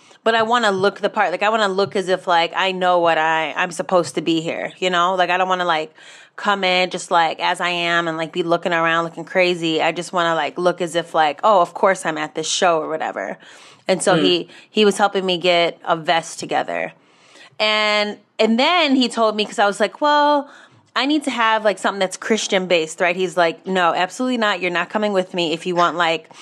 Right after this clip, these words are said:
Speaker 1: 'cause I was looking for back patches, and I was like,
Speaker 2: Right.
Speaker 1: trying to get, like, a Christian metal patch, and he was like, "No, absolutely not."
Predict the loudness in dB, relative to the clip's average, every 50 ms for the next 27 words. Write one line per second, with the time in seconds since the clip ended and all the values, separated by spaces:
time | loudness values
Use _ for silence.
0 | -18 -4 -2 0 2 2 2 2 0 0 -2 -2 -4 0 0 0 0 2 0 0
1 | 0 -2 -4 -2 0 0 0 0 0 2 4 4 4 2 2 2 2 2 2 2
2 | 2 2 2 2 2 2 0 -2 -6 -16 -2 0 2 4 4 4 2 0 -6 -16
3 | _ _ -4 -2 -2 0 0 0 2 0 0 0 -4 -4 -2 -2 -2 0 0 0
4 | 2 2 2 2 2 4 4 2 2 0 -2 -10 _ -20 -20 -20 _ _ _ _
5 | -6 -4 -2 0 0 0 -2 -4 -2 0 0 0 0 0 0 2 2 2 0 -2
6 | -6 _ -8 -4 -2 0 2 4 4 4 2 0 -2 -8 -12 -14 -18 -20 _ _
7 | _ _ _ _ _ _ _ _ _ _ _ _ _ -4 -2 -2 -2 -2 -2 0
8 | 2 2 2 0 0 -4 -4 -2 0 2 2 0 0 -4 -10